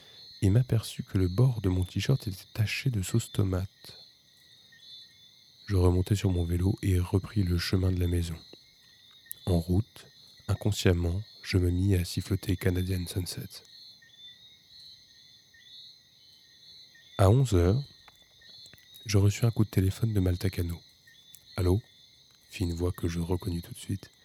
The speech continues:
Je suis bien chez monsieur Toru Okada ? » « Oui, c'est moi-même.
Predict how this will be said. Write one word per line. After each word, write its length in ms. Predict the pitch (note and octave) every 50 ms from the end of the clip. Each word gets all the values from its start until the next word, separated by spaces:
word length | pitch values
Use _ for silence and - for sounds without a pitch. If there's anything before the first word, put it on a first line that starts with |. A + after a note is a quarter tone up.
| _ _ _ _ -
Je 120 | - - F#2+
suis 160 | E2+ - G2
bien 160 | F2 F2+ F2
chez 340 | F2 - - F#2 E2+ F2 E2+
monsieur 280 | E2+ F2 E2+ - - F#2
Toru 320 | - - G2 E2+ F2 F2
Okada ? » « 340 | E2+ - F#2 F2 F#2 G#2+ - _ _ _ - - - - _ - - - - - - - - - - - G2
Oui, 180 | F#2 G2+ A#2 - _
c'est 180 | - - - F#2+
moi-même. 380 | F2 F2 E2+ E2+ E2+ F#2 G#2+